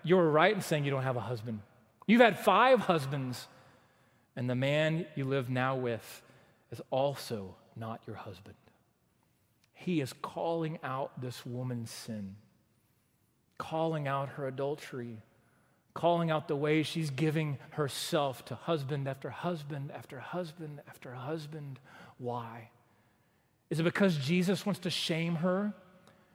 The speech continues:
Is it because Jesus wants to put her down? No. It's because Jesus loves her,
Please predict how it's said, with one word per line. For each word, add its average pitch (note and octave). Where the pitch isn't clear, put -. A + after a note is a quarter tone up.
Is D#3+
it E3+
because F#3+
Jesus G#3
wants A3+
to F#3+
put G3+
her G3
down? G3
No. A#2+
It's -
because A#2+
Jesus A#2
loves A2
her, A2+